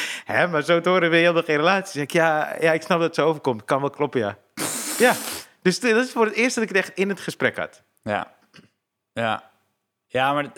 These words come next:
Speaker 2: to-, dat is, ik durf wel te zeggen dat dat mijn grootste manco is, hoor. Dat je dan de, in dat soort situaties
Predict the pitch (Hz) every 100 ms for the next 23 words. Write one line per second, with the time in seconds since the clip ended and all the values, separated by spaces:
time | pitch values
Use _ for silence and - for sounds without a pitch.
0 | 135 185 - 156 160 151 - 165 165 147
1 | 131 120 127 131 131 143 156 151 156 160
2 | - 156 147 175 180 90 80 90 160 196
3 | _ - 110 113 113 113 - - 127 120
4 | 117 - 127 120 147 165 165 - 135 127
5 | 160 190 226 - -